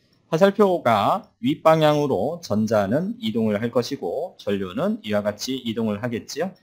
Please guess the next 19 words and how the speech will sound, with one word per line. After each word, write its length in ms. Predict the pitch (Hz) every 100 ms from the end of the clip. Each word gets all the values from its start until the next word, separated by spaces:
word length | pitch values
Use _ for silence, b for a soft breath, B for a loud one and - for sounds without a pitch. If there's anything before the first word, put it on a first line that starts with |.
| _
따라서 580 | - 175 208 196 185 240 240 _
표시를 340 | 113 110 101
해보면 800 | 113 104 113 117 95 120 196 233 _
지금 240 | - 98
표시한 340 | 127 117 113
부분은 600 | 98 107 127 104 120 208 269
드레인 680 | 95 101 104 120 165 214
전류와 840 | - 104 107 104 87 - 98 95 123
같은 640 | 113 110 - 107 147 214 226 _ _ _
소스 760 | - 196 220 214 - 156 156
전류가 520 | - 101 95 110 185
될 160 | 180 135
것입니다. 600 | 120 - 95 87 85 - _
게이트 340 | 143 190 226
전류는 520 | 220 139 139 139 147 131
흐르지 340 | 175 180 160
않기 320 | 110 107 143
때문에 500 | 151 170 156 107 156
우리는 380 | 110 101 104 156